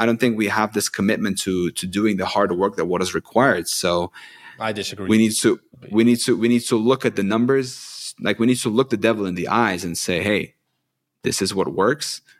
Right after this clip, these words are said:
Speaker 1: Let's double down on the thing that works." It's not often that things work, but when they do,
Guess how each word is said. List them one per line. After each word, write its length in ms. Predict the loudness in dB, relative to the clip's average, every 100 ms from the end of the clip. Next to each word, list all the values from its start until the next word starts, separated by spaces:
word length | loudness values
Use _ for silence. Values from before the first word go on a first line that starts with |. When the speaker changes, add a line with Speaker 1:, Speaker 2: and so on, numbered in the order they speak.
| _ -2
Speaker 1:
Let's 360 | 0 2 -2
double 320 | 0 0 2 0
down 240 | 0 0
on 80 | 0
the 80 | -2
thing 220 | -2 0
that 120 | 0
works." 400 | 2 2 2 -2
It's 180 | -4 2
not 260 | 2 2 0
often 500 | 2 2 2 0 0
that 140 | -2
things 320 | -2 -2 -2 0
work, 380 | 0 0 -2 -2
but 120 | 0
when 180 | 0 0
they 140 | 0
do, 540 | 0 0 2 2 0